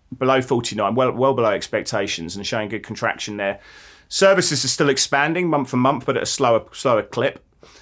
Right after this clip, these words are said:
Um, but yeah, there's a whole sort of raft of data points that shows the reopening trade is fizzling out pretty hard. You've got property concerns bubbling up. You've got covid concerns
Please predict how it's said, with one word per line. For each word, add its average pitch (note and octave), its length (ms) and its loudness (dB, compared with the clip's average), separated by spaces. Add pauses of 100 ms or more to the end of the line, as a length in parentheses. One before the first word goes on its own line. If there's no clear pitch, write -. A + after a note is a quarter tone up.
(160)
Um, A#2 220 2
but G3 200 2
yeah, C3+ 200 4
there's C3+ 160 0
a C#3 60 2
whole D3+ 200 4
sort C3 200 0
of A2 100 -2
raft C#3+ 300 4
of G2+ 100 -8
data C3 300 2
points A2 360 -2
that G#2+ 140 -6
shows A2 300 0
the A2 100 -4
reopening A2 460 0
trade G#2 280 -2
is G2 140 -6
fizzling G#2+ 420 -2
out G#2+ 180 -2
pretty G#2+ 160 -6
hard. A2+ 320 2 (360)
You've A#2+ 140 -8
got - 200 2
property C3 460 0
concerns A#2+ 560 0
bubbling A#2+ 420 0
up. A#2+ 240 0
You've G#2+ 120 -10
got - 180 -6
covid A#2+ 460 0
concerns A#2 600 -2